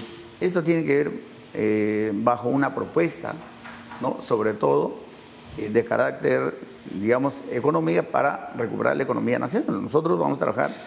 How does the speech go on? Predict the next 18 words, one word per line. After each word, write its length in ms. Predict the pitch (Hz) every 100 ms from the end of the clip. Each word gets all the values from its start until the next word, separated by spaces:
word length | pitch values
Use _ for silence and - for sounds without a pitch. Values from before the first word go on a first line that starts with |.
| - -
en 140 | 117
función 320 | 107 110 147
a 40 | 143
una 60 |
propuesta 380 | - - 147 143
programática, 760 | 139 107 110 165 165 - - -
¿no? 180 | - 196 - - - -
Yo 140 | 131 165
creo 240 | 202 202
que 360 | 202 202 - - - - -
el 160 | 135 131
Perú 260 | 139 180 233
lo 140 | 190
que 80 | 123
está 240 | 104 143 - - -
exigiendo 540 | 110 110 113 160 147
ahora 400 | 127 135 135 139
de, 480 | - 120 110 110